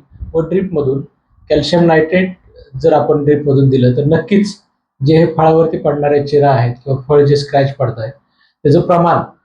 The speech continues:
कमी होऊन आपल्याला चांगल्या क्वालिटीचा माल मिळण्यासाठी मदत केली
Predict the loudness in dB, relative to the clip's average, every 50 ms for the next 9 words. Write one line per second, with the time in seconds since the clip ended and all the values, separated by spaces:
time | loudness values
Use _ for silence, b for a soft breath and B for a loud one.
0 | _ _ _ _ -2 0 2 2 2 2 0 0 -2 -2 -2 -2 -2 -2 0 0
1 | -2 -4 -6 -10 -14 -10 -6 -6 -4 -2 -2 -2 -2 -4 -6 -10 -4 -2 -2 -2
2 | -4 -8 -6 -2 0 2 2 2 2 2 2 2 0 0 0 0 0 2 2 2
3 | 2 2 2 2 2 0 0 0 0 0 0 0 -2 -2 -2 -2 -2 -2 -4 -4
4 | -6 _ _ _ _ _ _ _ _ -4 0 2 2 2 4 2